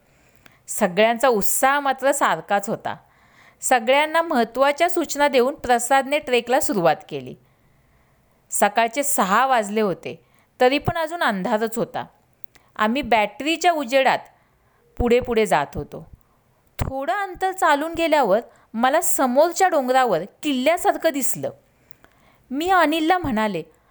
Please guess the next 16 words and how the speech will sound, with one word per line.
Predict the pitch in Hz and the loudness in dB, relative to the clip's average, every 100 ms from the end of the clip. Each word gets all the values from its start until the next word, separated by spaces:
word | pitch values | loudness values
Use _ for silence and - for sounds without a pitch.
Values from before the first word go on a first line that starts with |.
| _ _ | _ _
"अरे | 294 339 392 | -2 -2 -4
हा | 262 302 330 | 0 2 4
बघ, | 403 415 247 - _ _ _ | 4 2 0 -10 _ _ _
समोर | - - 302 302 392 | -2 2 2 2 -2
हरिहर." | - 269 311 381 330 175 - _ _ _ _ _ _ _ _ | 0 0 2 2 0 -2 -10 _ _ _ _ _ _ _ _
त्याला | 185 170 220 | 0 2 2
ते | 285 277 | 0 0
काही | 262 262 | 0 0
खरं | 254 185 | 0 2
वाटलं | 190 151 151 151 | 4 2 -2 -10
नाही. | 139 - _ _ - | -10 -14 _ _ -6
त्याने | 190 240 | 0 0
दिव्याला | 208 220 170 214 262 | 2 2 2 2 2
विचारलं, | 233 - 175 139 123 - _ _ _ _ _ - | 0 0 -2 -2 -8 -12 _ _ _ _ _ 0
तर | 233 | 2
ती | 226 285 339 - | 2 -2 -2 -4